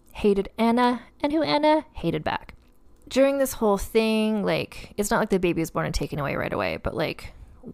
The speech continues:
she had given birth, and then a bit later, she became pregnant again. The baby was, like, Henry was taken away, and then she miscarried because of the stress of all of this. James was like, "Well, you can visit Henry whenever you want," but Anna,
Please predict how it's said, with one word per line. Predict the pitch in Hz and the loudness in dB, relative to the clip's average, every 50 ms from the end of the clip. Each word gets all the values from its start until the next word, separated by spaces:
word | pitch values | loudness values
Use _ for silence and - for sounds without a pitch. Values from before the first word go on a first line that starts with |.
| - - - - - _ _ _ | -20 -20 -20 -20 -20 _ _ _
she | - - - 240 233 226 208 180 117 - - - - - - - | -6 -2 0 2 4 4 4 4 2 -2 -8 -16 -20 -20 -14 -4
had | - 226 226 226 | 0 0 2 2
given | 233 233 226 220 | 2 0 2 2
birth, | 214 208 202 196 - | 2 2 2 0 -2
and | - 190 | -2 -2
then | 190 | -2
a | 185 180 | 0 0
bit | - - - | 0 0 2
later, | 190 180 175 170 175 175 | 2 2 2 2 2 2
she | 180 - 180 170 160 - - - - | 0 0 0 0 0 0 -2 -2 -4
became | 175 170 160 165 | -4 -2 -2 -2
pregnant | 180 - 160 160 151 - | 0 -2 -2 -2 -2 -4
again. | - 175 196 214 220 220 220 220 220 - - - - - - - - - - - - - - | -4 -2 0 2 2 2 0 -2 -4 -8 -12 -18 -20 -20 -20 -20 -20 -20 -20 -20 -20 -10 -8
The | 185 | -2
baby | 175 185 180 175 185 | 2 2 2 4 4
was, | 180 180 185 - - - - | 2 2 0 -4 -8 -8 -8
like, | - - - - - - - - - | -8 -8 -8 -14 -20 -20 -20 -20 -16
Henry | - - 226 226 233 226 | -4 0 2 2 4 4
was | 226 220 | 2 2
taken | - - 208 196 196 190 | 4 2 2 2 2 2
away, | 190 185 185 180 | 2 2 2 2
and | 175 165 | 0 0
then | 180 | -4
she | - - 175 170 | -4 -2 -2 -2
miscarried | 165 160 - - - - 87 92 - - - | 0 0 -2 -2 -4 -4 -4 -2 -2 -2 -2
because | - - - - - | -2 -2 -2 -4 -2
of | - | -2
the | - | -2
stress | - - - - - - - | -2 -4 -4 -4 -4 -4 -4
of | - - | -4 -4
all | - - - | -4 -6 -6
of | - - | -6 -4
this. | 175 202 - - - - - - - - - - - - - - - - - - - - - - | -4 -4 -4 -6 -8 -8 -8 -8 -8 -10 -14 -18 -20 -20 -20 -20 -20 -20 -20 -20 -20 -20 -8 -2
James | - 269 294 302 294 | 0 2 2 2 0
was | 294 254 254 | 0 2 2
like, | 254 247 240 | 2 4 4
"Well, | 214 202 | 4 4
you | 202 | 4
can | - 185 170 156 | 2 0 -2 -4
visit | 151 - 143 151 202 247 269 | -6 -8 -4 2 2 2 4
Henry | - - 185 180 175 175 | 4 2 2 2 4 4
whenever | 175 170 170 170 170 170 | 2 2 2 0 0 2
you | 165 156 151 | 0 2 4
want," | 165 208 214 196 196 202 - - - - | 4 4 4 4 2 0 -2 -8 -12 -8
but | - - - - | -10 -8 -4 -4
Anna, | 175 165 170 180 175 170 165 170 165 - | -2 -2 0 0 0 0 0 -2 -4 -6